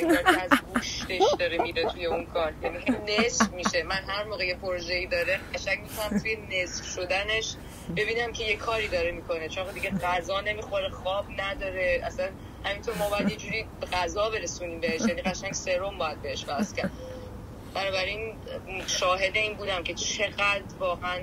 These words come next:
جون و انرژی گذاشت روی این پروژه و به هر حال این پروژه، پروژه بسیار مهمیه. یک قسمتی از ایران رو داره نشون می‌ده که ما سخت راجبش می‌تونیم حرف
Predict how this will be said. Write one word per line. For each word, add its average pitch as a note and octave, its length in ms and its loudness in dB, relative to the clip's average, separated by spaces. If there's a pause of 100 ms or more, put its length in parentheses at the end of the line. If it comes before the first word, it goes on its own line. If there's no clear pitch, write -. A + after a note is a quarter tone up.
(120)
جون G3+ 360 -6
و G3 40 -6
انرژی F3+ 580 -2
گذاشت E3 540 -2 (420)
روی F#3 140 -2
این F#3 180 -2
پروژه F3 400 2
و F3 40 2
به F#3 140 0
هر F3+ 120 2
حال G3+ 160 -2
این G#3 140 -6
پروژه، G3 600 -4
پروژه F3+ 340 -4
بسیار F#3+ 760 2
مهمیه. F#3 720 -2 (540)
یک G3 240 0
قسمتی G3+ 460 2
از G3 160 0
ایران F#3+ 260 0
رو F#3+ 60 -2
داره F#3+ 200 4
نشون F#3+ 260 -2
می‌ده F#3 220 -2
که F#3 120 -6
ما F#3 400 0
سخت F#3+ 600 0
راجبش F3+ 460 0
می‌تونیم F#3 280 -8
حرف F3+ 220 0